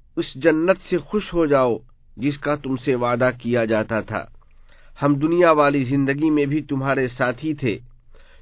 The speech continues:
چنانچہ ہم تمہارے احوال اور معاملات درست کرتے تھے،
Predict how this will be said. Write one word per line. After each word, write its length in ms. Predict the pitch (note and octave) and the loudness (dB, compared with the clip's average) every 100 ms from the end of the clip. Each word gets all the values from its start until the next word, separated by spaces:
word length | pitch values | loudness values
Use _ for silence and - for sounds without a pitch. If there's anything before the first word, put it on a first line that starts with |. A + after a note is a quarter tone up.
| - | 0
چنانچہ 400 | D3 C#3+ C#3+ C#3+ | 4 4 4 2
ہم 200 | C#3+ D3 | 0 0
تمہارے 400 | C3+ C3+ C3+ C3+ | 0 -2 0 0
احوال 580 | A2+ A#2 B2 B2+ C#3+ D3 - | 0 -4 -2 2 2 0 -2
اور 140 | C3+ | 0
معاملات 680 | C3+ A#2 C3 B2+ A#2+ C3+ D3 | 0 0 0 0 2 2 2
درست 400 | B2+ D#3 F3 - C#3+ | 2 -2 -2 -6 -2
کرتے 320 | C#3+ C#3+ C#3 | -2 0 -4
تھے، 240 | C3 G#2+ | 0 -2